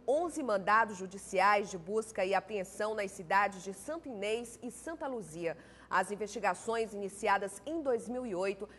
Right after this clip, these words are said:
desarticulou uma quadrilha de fraudadores contra o I N S S,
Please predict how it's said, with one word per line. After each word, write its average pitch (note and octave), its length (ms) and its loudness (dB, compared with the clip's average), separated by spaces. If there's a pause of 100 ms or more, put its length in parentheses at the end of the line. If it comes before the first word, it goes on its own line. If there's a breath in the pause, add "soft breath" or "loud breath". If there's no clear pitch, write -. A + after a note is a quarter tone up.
(100)
desarticulou G#3+ 640 -2
uma A3+ 160 0
quadrilha A3 640 0
de F3+ 100 -4
fraudadores G#3 880 -2
contra F4 420 -2
o A#3 80 -2
I A#3 100 -6
N C4 220 -2
S A3+ 260 -4
S, F#3+ 380 2